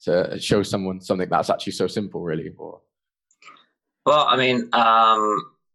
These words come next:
Speaker 2: I started sort of my interest into drug policy from a sociological perspective, looking
Speaker 1: Yeah.
Speaker 2: at, uh, the political discourse in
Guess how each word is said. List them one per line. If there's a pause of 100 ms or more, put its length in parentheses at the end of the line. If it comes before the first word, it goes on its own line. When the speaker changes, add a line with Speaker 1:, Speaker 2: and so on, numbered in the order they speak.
(520)
Speaker 2:
I
started
sort
of
my
interest
into
drug (240)
policy (100)
from
a
sociological
perspective,
looking
Speaker 1:
Yeah.
Speaker 2:
at,
uh,
the
political
discourse
in